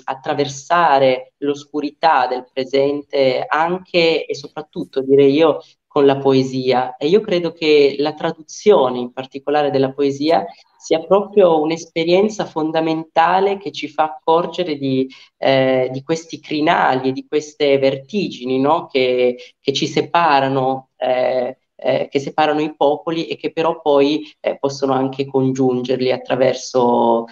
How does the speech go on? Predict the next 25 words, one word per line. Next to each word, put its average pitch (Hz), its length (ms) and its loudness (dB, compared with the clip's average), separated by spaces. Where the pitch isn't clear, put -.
eh, 120 640 2
imprese 123 560 -2
come 117 240 -8
quelle 117 500 0
appunto 123 540 -6
della, 110 600 0
della 123 180 2
traduzione, 127 640 0
dell'avvicinamento 123 920 -2
delle 117 200 -2
esperienze 117 580 -4
artistiche, 117 840 -4
eh, - 160 -2
da 120 160 -2
paese 117 380 -2
a 117 60 -6
paese. 117 500 -4
Quindi 165 240 -2
volevo 123 460 2
fare 127 280 0
questa 135 260 -8
premessa 135 560 0
perché 113 360 -6
secondo 135 360 0
me 139 440 2